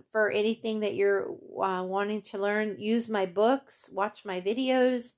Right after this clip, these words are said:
There's so much information in the group. There's one year of challenges, and,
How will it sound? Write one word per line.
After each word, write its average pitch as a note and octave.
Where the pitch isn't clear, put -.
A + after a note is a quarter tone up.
There's G#3
so E4+
much A#3
information G3
in G3+
the G3+
group. F#3+
There's F#3+
one G#3
year G#3+
of F#3
challenges, A3+
and, F3